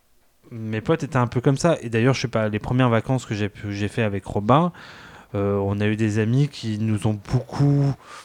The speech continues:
compris le relais sans être envahissants et justement qui ont beaucoup dédramatisé ça.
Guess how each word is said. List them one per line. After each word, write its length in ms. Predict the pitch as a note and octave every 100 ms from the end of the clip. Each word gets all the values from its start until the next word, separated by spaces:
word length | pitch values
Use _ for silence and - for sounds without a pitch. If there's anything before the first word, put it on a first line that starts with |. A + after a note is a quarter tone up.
| - - - _ _ _ - - A2
compris 320 | B2+ B2 C#3+
le 80 | C3+
relais 320 | B2+ C#3+ F3
sans 460 | F3 - D#3 D#3+ C#3
être 180 | D3+ -
envahissants 560 | B2+ B2 - D3+ D#3+ -
et 220 | A2+ A2+
justement 340 | G#2+ - C3+ C#3+
qui 80 |
ont 60 | A#2
beaucoup 280 | A2+ - C#3+
dédramatisé 640 | B2+ A#2 A#2 A2+ A#2+ A2+
ça. 200 | A2 G#2